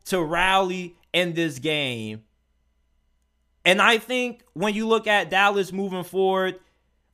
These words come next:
they still are going to be a formidable team when they make it to the playoffs because they already have secured their spot in the dance with the New York Giants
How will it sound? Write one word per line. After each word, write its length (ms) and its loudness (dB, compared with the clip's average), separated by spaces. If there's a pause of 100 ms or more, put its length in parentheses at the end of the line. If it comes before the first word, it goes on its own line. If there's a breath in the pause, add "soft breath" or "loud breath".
(340)
they 340 0
still 400 -2
are 100 2
going 300 -4
to 60 -6
be 140 -6
a 100 0
formidable 640 -4
team 600 -8 (180 soft breath)
when 220 2
they 140 0
make 280 -2
it 160 -2
to 100 -6
the 80 -4
playoffs 440 -2
because 260 -4
they 140 -2
already 460 2
have 240 0
secured 480 -2
their 120 -2
spot 520 2 (220 soft breath)
in 200 4
the 80 -2
dance 680 -2
with 200 0
the 80 -2
New 180 -4
York 340 0
Giants 580 -4